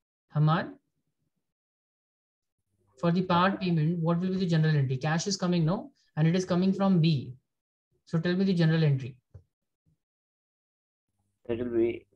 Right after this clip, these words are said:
Speaker 2: cash account debit.
Speaker 1: Cash account debit, very good. And it is coming from?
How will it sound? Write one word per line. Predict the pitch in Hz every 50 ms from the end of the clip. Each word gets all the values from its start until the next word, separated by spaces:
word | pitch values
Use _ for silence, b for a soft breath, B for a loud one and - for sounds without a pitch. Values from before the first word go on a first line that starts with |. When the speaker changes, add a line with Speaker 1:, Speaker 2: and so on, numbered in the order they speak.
| - - -
Speaker 2:
cash | - 117 120 117 123
account | 117 120 120 120 113
debit. | 113 117 135 147 - - _ _ _ _ _ _ _ _ _ _ _ _ -
Speaker 1:
Cash | 151 151 156 156 160 160 151 -
account | 143 135 - 139 135 131 127 123
debit, | 120 117 120 120 131
very | 127 127 127 135 131
good. | 139 160 196 220 - -
And | 139 135 131 139 156 185 233 240 240 - - _ _ - - - _ _ _ _ _ _ _ _ _ _ _ _ _ _ _ _ _ _ _ _ _ _ _ _ _ _ _ _ _ _ _ _ _ _ _ _ _ _ _ _ _ _ _ _ _ _ _ _ _ _ _ _ _ _ _ _ _ _
it | 156 143 165
is | 156 -
coming | 160 151 156 170 175 170
from? | 180 170 185 233 277 294 -